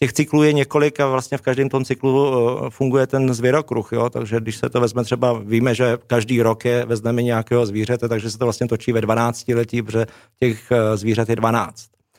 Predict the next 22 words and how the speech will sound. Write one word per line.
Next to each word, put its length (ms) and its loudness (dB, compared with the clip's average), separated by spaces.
Jo, 160 2
z 40 -4
hlediska 540 0
roku 320 2
je 60 4
dvanáct 400 0
měsíců, 400 -4
tak 140 0
každý 300 0
měsíc 480 0
má 180 2
zase 260 -4
své, 420 -2
eh, 200 -4
svoje 300 0
zvíře. 520 0
A 60 0
v 40 2
rámci 300 0
hodin, 520 2
eh, 300 0
ne-, 200 -6